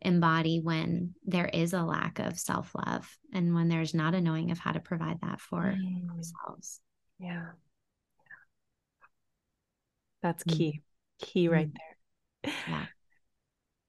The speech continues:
Speaker 2: I wanna ask you about getting into a relationship right after a breakup. And maybe there's, like, two different parts to this. Maybe, uh, getting into a relationship after a peaceful breakup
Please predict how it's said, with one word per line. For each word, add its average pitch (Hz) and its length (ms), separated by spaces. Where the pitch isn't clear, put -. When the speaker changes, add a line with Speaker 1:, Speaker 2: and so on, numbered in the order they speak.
Speaker 2:
I 196 180
wanna 254 220
ask 180 400
you 190 120
about 160 580
getting 269 240
into 247 260
a 220 60
relationship 170 960
right 190 220
after 190 320
a 165 60
breakup. 156 520
And 202 120
maybe 233 260
there's, 220 320
like, 190 180
two - 200
different 196 340
parts 180 360
to 226 120
this. 156 240
Maybe, 190 340
uh, - 120
getting 214 240
into 214 220
a 202 40
relationship 196 560
after 185 380
a 170 220
peaceful - 540
breakup 302 500